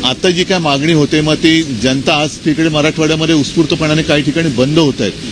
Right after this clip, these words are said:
तर जनतेची जी जनप्रक्षोभ आहे तो होऊ द्यायचा नसेल तर जनतेच्या भावनेचा आदर केला गेला पाहिजे. आणि नुसता राजीनामा नाही आणि केवळ एकाचाच नाही तर बाकी सुद्धा ज्या ज्या काही गोष्टी आता कानावर येत आहेत आणि घडतात आणि तुमच्याच माध्यमातून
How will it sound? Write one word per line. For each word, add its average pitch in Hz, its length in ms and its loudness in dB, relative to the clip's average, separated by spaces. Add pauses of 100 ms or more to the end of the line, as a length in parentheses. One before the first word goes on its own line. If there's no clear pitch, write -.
(300)
तर 156 40 4
जनतेची 139 640 0
जी 175 260 0
जनप्रक्षोभ 170 720 0
आहे 113 200 -2 (360)
तो 170 180 2 (140)
होऊ 175 240 6
द्यायचा 143 360 0
नसेल 147 460 0 (380)
तर 151 60 -2
जनतेच्या 143 540 0
भावनेचा 156 500 -2
आदर 147 300 0
केला 160 240 0
गेला 147 200 0
पाहिजे. 143 400 0 (320)
आणि 147 160 -2
नुसता 151 320 0
राजीनामा 165 460 -2
नाही 170 200 0
आणि 160 220 0
केवळ 160 340 0
एकाचाच 165 480 0
नाही 147 200 -2 (280)
तर 165 120 2
बाकी 135 400 -4
सुद्धा 175 320 0
ज्या 165 180 0
ज्या 165 140 0
काही 165 180 0
गोष्टी 147 300 0
आता 165 200 0
कानावर 147 400 0
येत 139 160 4
आहेत 160 160 -2
आणि 156 140 -2
घडतात 127 360 -2
आणि 156 120 0
तुमच्याच 151 380 0
माध्यमातून 151 560 0